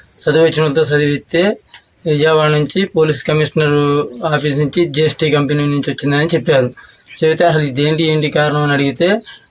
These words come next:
ఏదో వ్యాపారం చేశారని నీకు జీఎస్టీ కట్టాలని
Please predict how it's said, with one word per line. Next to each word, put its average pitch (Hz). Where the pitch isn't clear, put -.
ఏదో 156
వ్యాపారం 165
చేశారని 156
నీకు 151
జీఎస్టీ 156
కట్టాలని 151